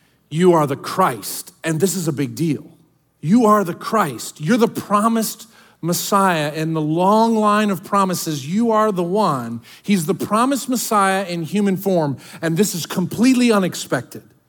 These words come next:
because the promised Messiah is king. He's royalty. And Jesus is this servant, this C E O, wrapped in servant's clothes, hanging out with people.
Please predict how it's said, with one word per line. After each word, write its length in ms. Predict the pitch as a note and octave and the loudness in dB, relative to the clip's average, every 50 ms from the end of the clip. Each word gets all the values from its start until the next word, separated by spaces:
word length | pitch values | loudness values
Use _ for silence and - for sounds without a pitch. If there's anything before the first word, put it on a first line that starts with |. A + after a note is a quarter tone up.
| _ _ _ _ _ _ _ _ _ _ _ | _ _ _ _ _ _ _ _ _ _ _
because 260 | - C#3 - F3 C#3 | -8 -4 -2 -2 -2
the 100 | - - | -2 -6
promised 480 | - - - G3+ A3 B3 B3+ A#3 - F#3 | -6 -2 0 2 2 2 2 0 -2 -2
Messiah 480 | F#3+ - - - A#3 A#3+ A3 F#3 F3+ | -4 -4 -2 0 0 2 2 0 0
is 220 | F3+ D#3+ D3+ C#3 - | -2 -2 -4 -6 -6
king. 480 | - - - B3+ C#4 C4+ G#3+ E3 C#3+ | -6 0 2 2 4 4 2 0 0
He's 240 | C#3+ C#3 C3+ B2 A2+ | -2 -4 -6 -6 -8
royalty. 920 | B2 C3 C3 D#3 G3+ A#3+ C#4 D4 C#4 A#3 F3 C#3+ - - - B2 A#2 A#2+ A#2+ - - - - | -8 -4 2 4 4 4 4 4 2 0 -2 -2 -6 -8 -8 -8 -8 -8 -10 -12 -12 -6 -2
And 180 | D#3 E3 D#3+ | -2 -2 -2
Jesus 480 | D3 A2+ C3+ F3 G#3+ A3+ A#3+ C4+ A3 G3 | -2 0 0 2 2 2 2 0 -2 0
is 200 | F#3+ F3+ E3 C3+ | -2 -2 -2 -2
this 280 | D#3+ E3 D#3 D3+ - - - - - - - | -2 -2 -2 -2 -6 -12 -16 -20 -20 -14 -10
servant, 680 | - - - - - F#3 E3+ F3+ G3 G3+ C#4 D4+ A#3 | -8 -8 -4 -2 2 2 4 4 4 2 2 0 0
this 160 | - F3+ E3 - | 0 -2 -2 -2
C 380 | - - - A3+ A3+ G#3 G#3 G3+ | -4 -4 -4 -2 0 2 4 4
E 40 | |
O, 260 | F3 E3 F#3+ A3+ C4+ A#3+ | 6 6 6 4 4 4
wrapped 460 | F#3 D#3 D#3+ E3+ G3+ A3+ A3 - - | 2 4 4 4 4 2 0 -4 -4
in 120 | F#3+ E3 | -4 -4
servant's 560 | D#3 - - - F#3+ G3 A3+ A3+ A3 G3+ - | -4 -4 -2 0 2 2 2 2 0 -2 -4
clothes, 560 | - - - E3+ D#3+ E3+ F#3 A#3 D4 C4+ - - - - - - - - | -6 -4 0 2 4 6 6 6 4 2 -2 -4 -12 -20 -20 -20 -10 -4
hanging 340 | - F#3 G3 G#3 G#3 G3+ | 0 0 2 2 2 2
out 220 | G3 G3+ A3+ B3 A#3 | 4 2 2 2 0
with 220 | G3 D3+ - - | -2 -2 -4 -6
people. 500 | - - G3+ A3+ A3 - D#4 E4 E4 E4 | -4 -2 -2 -2 0 2 2 2 2 0